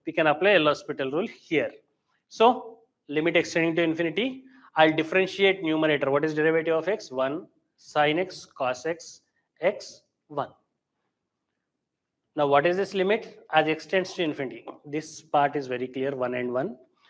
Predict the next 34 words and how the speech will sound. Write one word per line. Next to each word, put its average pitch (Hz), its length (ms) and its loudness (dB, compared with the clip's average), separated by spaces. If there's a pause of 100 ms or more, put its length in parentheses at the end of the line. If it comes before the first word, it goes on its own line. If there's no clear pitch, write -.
(160)
But 160 180 6
as 165 160 4
x 156 200 -2
tends 202 260 0
to 214 80 2
infinity, 165 580 0
cos 143 280 2
x, 139 400 0
what 123 280 -6
can 151 140 -2
we 156 100 -2
say 147 220 -6
about 151 340 -2
it? - 320 -2 (560)
It 214 140 -4
will 214 80 4
lie 170 180 6
between 165 320 0
minus 156 340 0
one 139 160 -4
and 175 140 -2
one. 156 160 2
Other 139 160 2
than 151 200 0
that, 226 160 10
we 196 80 2
cannot 156 320 2
conclude 202 480 4 (420)
anything. 180 880 4 (100)
So - 600 8 (1500)
this 151 160 -4
part 190 220 12
is 196 120 2
clear, 208 500 10